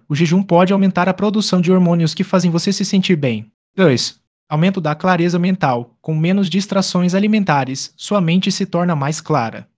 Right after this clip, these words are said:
Três, maior foco. Você pode notar que consegue se concentrar por mais tempo. Imagine-se vivendo com uma mente mais clara e um humor mais equilibrado. O jejum intermitente pode ser o caminho para alcançar essa realidade.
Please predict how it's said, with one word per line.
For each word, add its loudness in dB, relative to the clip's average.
Três, 2
maior 0
foco. -4
Você -4
pode -2
notar -2
que -10
consegue -2
se -4
concentrar -2
por -2
mais -4
tempo. -8
Imagine-se -2
vivendo -2
com -6
uma 0
mente -2
mais -2
clara 0
e -2
um 0
humor 0
mais 0
equilibrado. -4
O -4
jejum 0
intermitente -4
pode -2
ser -2
o 0
caminho -2
para 0
alcançar -2
essa 0
realidade. -2